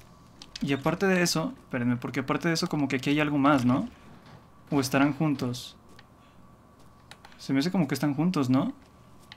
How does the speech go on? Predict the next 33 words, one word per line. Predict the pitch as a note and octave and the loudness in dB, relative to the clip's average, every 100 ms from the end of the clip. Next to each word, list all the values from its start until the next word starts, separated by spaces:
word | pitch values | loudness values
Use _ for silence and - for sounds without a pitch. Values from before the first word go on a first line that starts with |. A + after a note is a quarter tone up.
| - - - - - - | -20 -20 -20 -20 -20 -8
Mm, | D3 C3+ C3+ C3+ C3+ C3 C3 B2 - - - - - - | -4 -4 -2 -2 -2 -2 -4 -6 -14 -20 -20 -20 -20 -8
o | B2+ | -6
si | B2 A#2+ | -4 -4
están | - C3 | 0 0
separados | C3+ C3+ A#2+ C3+ C#3 | 0 -2 2 2 2
de | |
alguna | B2+ C3+ | 2 4
manera. | B2+ B2 D3+ E3+ F#3 - - - - - - - - - - - - - - - - - - - - - | 4 2 2 -2 -6 -16 -20 -20 -20 -20 -20 -20 -20 -20 -20 -20 -20 -20 -20 -20 -20 -20 -20 -20 -12 0
Ah, | D#3 D3 B2 - - - | 2 2 0 -14 -18 -4
no | C#3 | 0
había | C3+ | 2
visto | C3 B2+ B2 | 2 0 -2
a | |
esa | B2+ | -2
señora. | B2 A#2 A#2 | 0 0 6
Bien, | C#3+ | 8
vámonos, | D#3+ C3+ A2+ | 8 6 4
vámonos | C3+ C3 A#2+ | 2 2 0
de | A#2+ | -2
aquí, | C3 | -2
vámonos | C3 C3 B2+ | 0 0 -2
de | |
aquí. | - - | -6 -2
No | F3 | 0
sé | E3 | 2
cuánto | A3 G#3 | 2 2
lleve | F#3+ G3+ | 6 6
ya. | F3 F#3+ F#3+ | 6 4 4
Bien, | E3+ E3+ | 0 2
llevo | F3 A3+ | 2 2
un | |
poquito | A#3 F#3+ G3+ | 0 0 2
más. | F3 F#3 A#3+ - | 4 4 2 -4